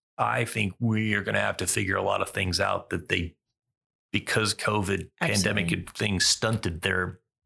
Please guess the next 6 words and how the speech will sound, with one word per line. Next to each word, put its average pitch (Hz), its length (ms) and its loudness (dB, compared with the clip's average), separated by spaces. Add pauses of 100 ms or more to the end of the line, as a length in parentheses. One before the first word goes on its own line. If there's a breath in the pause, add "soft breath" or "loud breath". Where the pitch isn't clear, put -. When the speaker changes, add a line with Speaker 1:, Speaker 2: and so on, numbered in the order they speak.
(200)
Speaker 1:
other 107 220 2
development, 90 640 -2
their 98 240 0
Speaker 2:
Right. - 100 0
Speaker 1:
soft - 400 2
development. 90 540 -4